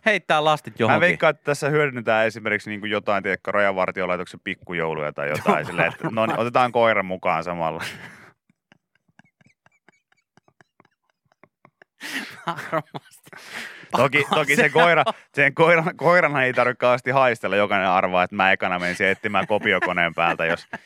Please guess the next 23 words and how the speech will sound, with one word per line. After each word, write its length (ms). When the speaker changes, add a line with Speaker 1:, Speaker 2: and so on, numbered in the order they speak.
Speaker 2:
jos 180
mä 140
olisin 280
se 100
koira. 400
Et 120
ei 120
siihen 180
tarvi 280
varsinaisesti 520
edes 160
nenää, 360
että 120
kyllä 160
mä 200
ihan 180
vaan 160
arvaamallakin 920
osuis 320
o-, 240
oikeaan, 520
mutta 280
<laughs> 120